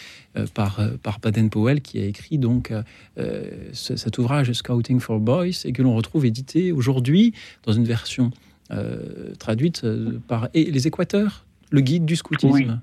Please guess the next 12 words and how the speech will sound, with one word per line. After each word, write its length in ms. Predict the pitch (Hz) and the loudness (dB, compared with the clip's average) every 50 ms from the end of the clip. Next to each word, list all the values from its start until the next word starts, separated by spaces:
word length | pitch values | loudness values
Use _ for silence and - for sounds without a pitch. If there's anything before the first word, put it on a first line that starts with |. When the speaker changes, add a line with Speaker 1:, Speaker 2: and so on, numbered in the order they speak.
| _ _ | _ _
Speaker 1:
tout 100 | - 147 | -2 -2
simplement. 400 | 135 139 156 143 131 120 131 123 | -2 0 0 0 0 2 2 2
Speaker 2:
absolument, 480 | 117 117 143 139 131 123 120 110 104 107 - _ _ _ _ - _ - - | 4 2 2 2 0 0 -2 -2 -2 -6 -10 _ _ _ _ -20 _ -2 -2
absolument. 340 | 107 98 - - 123 110 | -2 0 0 0 2 4
Speaker 1:
Une 60 | - 143 | 4 4
réédition, 440 | 143 135 127 127 123 - - - | 4 4 2 0 -4 -4 -4 -2
euh, 380 | 143 147 147 135 117 110 107 107 | -2 -2 -2 -2 -2 -2 -4 -4
de 160 | 113 117 113 | -4 -2 -2
deux 140 | 110 110 117 | 0 2 4
mille 180 | 127 139 143 143 | 4 4 2 2
dix-neuf. 580 | 120 120 117 117 113 110 131 135 - - - 110 98 98 - - - - _ _ _ _ _ _ _ _ _ _ - _ - - | -2 -4 -2 2 2 2 2 2 -2 -4 -2 -2 -2 -2 -4 -8 -20 -20 _ _ _ _ _ _ _ _ _ _ -20 _ -2 -2
Speaker 2:
Absolument. 640 | - - - - 151 147 139 131 127 117 113 120 | 0 0 2 2 4 4 4 4 4 2 0 -2